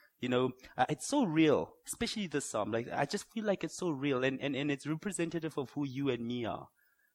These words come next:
right? And, and just, it, that's just what Christianity is. It's real, right? And so that's why we lean so solely on Jesus. So, but let me pray for you guys.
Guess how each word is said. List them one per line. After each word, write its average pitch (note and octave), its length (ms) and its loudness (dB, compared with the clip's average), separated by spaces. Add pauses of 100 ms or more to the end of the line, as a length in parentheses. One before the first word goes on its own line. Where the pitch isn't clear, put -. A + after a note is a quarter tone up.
(200)
right? A#2+ 240 2
And, B2+ 160 0
and C#3 160 -2
just, - 320 -2 (720)
it, - 100 -20 (480)
that's D3+ 200 0
just - 160 -8
what E3+ 140 -4
Christianity C3+ 760 -2
is. - 140 -6
It's A2 140 -10
real, A#2+ 380 2
right? G#2+ 360 2
And B2 160 -4
so C3+ 220 0
that's C3 300 2
why C#3 100 4
we C3+ 180 0
lean A#2+ 240 -6
so C3+ 300 -2
solely B2 480 -4
on G2+ 120 -6
Jesus. G2+ 380 -10
So, G#2 220 -6 (200)
but B2+ 120 -4
let C#3+ 100 0
me F3+ 100 0
pray C3+ 200 -2
for - 140 -16
you G#2+ 140 -10
guys. F#2+ 340 -4